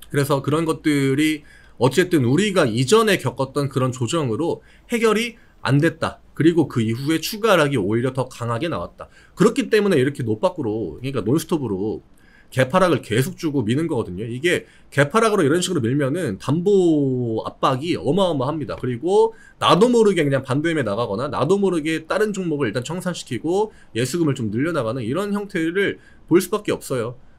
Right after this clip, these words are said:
그리고 여기에서부터 신용이 들어갔다라고 하면은 지금 구간은 이 정도의 반대매가 나오는 게 맞죠. 아마 지난주 수요일부터 이번 주 금요일까지 제가 볼 때는 이 조에서 삼 조 사이,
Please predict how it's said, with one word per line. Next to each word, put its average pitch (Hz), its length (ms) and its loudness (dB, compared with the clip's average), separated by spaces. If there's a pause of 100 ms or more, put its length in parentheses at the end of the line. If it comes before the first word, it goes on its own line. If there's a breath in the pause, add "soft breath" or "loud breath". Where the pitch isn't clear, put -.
(120 soft breath)
그리고 151 340 2
여기에서부터 175 760 0
신용이 208 340 -4
들어갔다라고 131 680 -2
하면은 156 420 -4
지금 175 340 -4
구간은 143 680 -4 (360 soft breath)
이 123 60 0
정도의 185 360 0
반대매가 135 400 -2
나오는 107 280 -4
게 123 60 -8
맞죠. 98 400 -10
아마 123 260 -4
지난주 143 340 -4
수요일부터 156 840 -4 (320 soft breath)
이번 143 240 0
주 135 300 0
금요일까지 131 800 -2 (460 loud breath)
제가 143 200 4
볼 180 140 4
때는 160 500 0
이 135 180 0
조에서 165 580 0
삼 202 180 -6
조 196 100 -6
사이, 139 300 -4